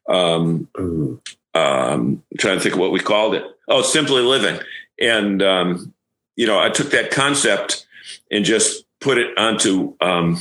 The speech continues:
Speaker 1: broadcast T V, from, from local cable to broadcast T V. Um, and
Speaker 2: Mm.
Speaker 1: now I do a show every Wednesday night on the internet,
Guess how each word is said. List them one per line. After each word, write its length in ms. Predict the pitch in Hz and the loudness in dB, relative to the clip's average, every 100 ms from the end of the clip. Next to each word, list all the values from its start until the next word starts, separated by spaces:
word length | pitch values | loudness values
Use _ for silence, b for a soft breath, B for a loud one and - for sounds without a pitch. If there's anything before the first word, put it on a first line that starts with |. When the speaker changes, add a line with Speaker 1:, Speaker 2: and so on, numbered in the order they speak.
| - - | -6 0
Speaker 1:
broadcast 580 | 127 131 117 90 - | 2 2 2 2 0
T 100 | - 92 | 0 0
V, 100 | 87 | 0
from, 300 | 127 113 - | 0 -2 -4
from 240 | - 123 | -2 0
local 380 | 127 170 180 151 | 2 2 2 0
cable 420 | - 143 127 98 | 2 2 2 0
to 100 | - | -2
broadcast 640 | 92 117 117 110 92 92 - | 0 2 2 2 0 0 0
T 180 | 92 | 0
V. 240 | 85 90 - B B B B B B - | 2 0 0 B B B B B B -2
Um, 500 | 85 76 73 73 - _ _ _ _ _ _ - | 0 2 0 -4 -6 _ _ _ _ _ _ -4
and 160 | 101 95 | 0 2
Speaker 2:
Mm. 20 | |
Speaker 1:
now 260 | 98 110 110 | 2 2 2
I 100 | 104 | 2
do 440 | 92 104 101 98 B B B B | 2 2 0 -4 B B B B
a 60 | - | -4
show 360 | - 117 110 90 | 0 2 2 2
every 360 | 117 104 110 | 2 2 2
Wednesday 440 | 104 107 104 95 98 | 2 2 0 0 2
night 460 | 98 101 95 - _ _ _ - | 2 2 0 -8 _ _ _ -2
on 160 | 95 | 0
the 160 | 95 120 | 2 2
internet, 480 | 165 113 90 73 | 2 2 0 -2